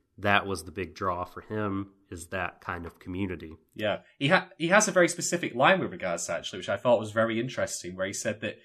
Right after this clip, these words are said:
Speaker 2: with an M M O, you could be alone, but not be lonely. Again, a divi-, a division, like, between here's me in person versus the character I'm playing there,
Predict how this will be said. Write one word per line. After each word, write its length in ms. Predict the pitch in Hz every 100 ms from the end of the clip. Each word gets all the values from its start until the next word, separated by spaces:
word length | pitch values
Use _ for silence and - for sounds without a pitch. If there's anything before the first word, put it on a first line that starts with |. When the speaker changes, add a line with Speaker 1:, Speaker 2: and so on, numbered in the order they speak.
| _ _ _ _ _ 135
Speaker 2:
with 160 | 143
an 80 | 139
M 140 | 143
M 120 | 156 147
O, 340 | 147 85 82 _ _
you 180 | 123 135
could 180 | 139 135
be 100 | 139
alone, 640 | 120 120 160 90 82 95 107 _ _ _ _ _
but 160 | 127 117
not 240 | 120 -
be 120 | 107
lonely. 560 | 104 135 139 95 - - _ _ _
Again, 280 | 120 117 139
a 40 | 117
divi-, 320 | 117 131 127
a 40 | 117
division, 360 | 120 135 127
like, 160 | 113 117
between 420 | 113 120 113 104 - -
here's 300 | 131 127 123
me 180 | 131
in 140 | 127 123
person 400 | 127 117 117 110
versus 340 | 113 110 113
the 80 | 104
character 400 | - 135 - -
I'm 140 | 117
playing 380 | 107 117 104 101
there, 440 | 123 120 92 -